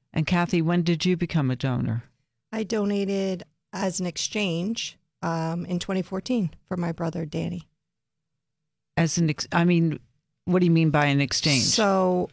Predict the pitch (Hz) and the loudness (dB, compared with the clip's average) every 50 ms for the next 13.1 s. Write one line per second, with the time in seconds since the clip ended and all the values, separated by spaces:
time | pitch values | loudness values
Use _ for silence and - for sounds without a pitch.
0 | _ - 180 196 202 214 226 233 240 208 226 202 208 214 202 - - - - - | _ -4 0 0 2 2 2 2 2 0 0 0 2 2 2 0 -2 -4 -8 -8
1 | _ - 196 185 190 180 175 - 202 185 175 170 180 180 180 180 170 165 - 175 | _ 0 2 2 2 2 2 2 0 0 2 0 0 0 0 0 -2 -2 -2 -2
2 | 170 160 156 - 180 175 170 156 160 147 156 160 156 - _ _ _ - - 180 | -2 -2 0 0 0 0 2 0 0 -2 -2 -4 -6 -10 _ _ _ -4 -2 0
3 | 180 190 202 185 202 190 185 185 180 175 175 170 - - 180 170 160 - - 175 | 2 2 2 2 2 0 2 2 2 2 0 0 -2 -2 -2 0 0 0 0 0
4 | 165 165 - 175 175 180 185 180 180 180 175 - - 175 165 151 - - 185 190 | -2 -2 0 0 2 2 2 2 2 0 0 -2 -2 -2 -2 -2 -2 -2 -2 -2
5 | 226 240 - - 185 170 160 - 190 175 165 - 170 175 180 175 170 165 165 - | -2 -4 -4 -4 -4 -2 -2 -2 -2 -2 -2 0 0 0 2 2 0 0 -2 -2
6 | 170 165 151 - - 165 156 160 170 _ _ _ _ _ _ _ 190 165 165 170 | -2 -2 -2 -2 -4 -4 -6 -6 -10 _ _ _ _ _ _ _ -2 0 2 2
7 | 180 185 196 196 - - - 175 160 156 151 - 165 160 147 160 151 143 - 208 | 2 2 0 0 -2 -4 -4 -4 -4 -4 -4 -2 -2 -2 0 -2 -4 -2 0 0
8 | 220 214 170 156 160 156 - _ _ _ _ _ _ _ _ 190 180 175 175 170 | 2 2 2 0 0 -2 -4 _ _ _ _ _ _ _ _ 0 2 2 2 0
9 | 156 156 156 - 165 151 156 151 156 - 165 - _ _ _ - 160 202 214 226 | 0 -2 -4 -4 -2 -2 0 -2 -2 -4 -8 -12 _ _ _ -2 -2 0 2 2
10 | 233 240 226 196 175 147 160 156 160 156 139 143 139 135 120 113 - 202 247 254 | 4 4 6 6 6 6 4 4 4 4 4 4 2 2 2 2 2 2 2 2
11 | - - 220 - - 147 147 151 - - - 190 170 151 - 180 175 160 156 143 | 2 2 4 4 4 4 4 2 0 -2 -4 -4 -6 -4 -2 -2 -2 -2 -4 -8
12 | - _ _ _ 196 180 - - - - - 208 214 208 - - - 180 170 165 | -12 _ _ _ -2 -2 0 -2 -4 0 0 2 2 2 0 -2 -4 -2 0 0
13 | 165 170 | 0 -2